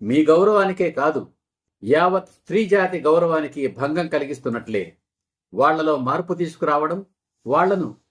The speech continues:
శ్రీరామచంద్రులుగా మార్చుకోవడం మీ బాధ్యత మాత్రమే కాదు,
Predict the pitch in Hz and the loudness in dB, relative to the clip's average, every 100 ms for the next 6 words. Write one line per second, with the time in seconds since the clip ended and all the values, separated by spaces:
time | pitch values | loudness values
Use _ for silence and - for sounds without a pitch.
0 | _ _ - 151 180 208 220 - 170 165 | _ _ -2 2 4 4 0 -4 -2 -2
1 | 160 151 120 139 - 160 139 131 113 87 | 0 -2 0 -4 -4 -2 0 0 -4 -10
2 | - _ - 127 135 95 127 151 165 170 | -20 _ -8 -6 -4 -2 -4 -2 -4 -2
3 | 143 139 165 170 151 123 139 151 92 | -2 -2 -2 -2 -2 -2 0 0 -4